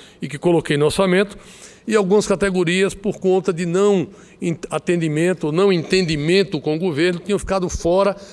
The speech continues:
desses procedimentos. Agora nós aprovamos. Mas nessa medida provisória existem dois dispositivos que eu gostaria de registrar, chamar a atenção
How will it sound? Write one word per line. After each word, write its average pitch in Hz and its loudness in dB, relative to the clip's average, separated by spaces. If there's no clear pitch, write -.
desses 175 0
procedimentos. 175 -2
Agora 175 0
nós 180 -2
aprovamos. 123 -2
Mas 196 0
nessa 262 2
medida 208 2
provisória 165 0
existem 180 -2
dois 214 4
dispositivos 170 -2
que - -8
eu 175 -2
gostaria 185 2
de 165 -4
registrar, 170 -2
chamar 202 0
a - 2
atenção 175 0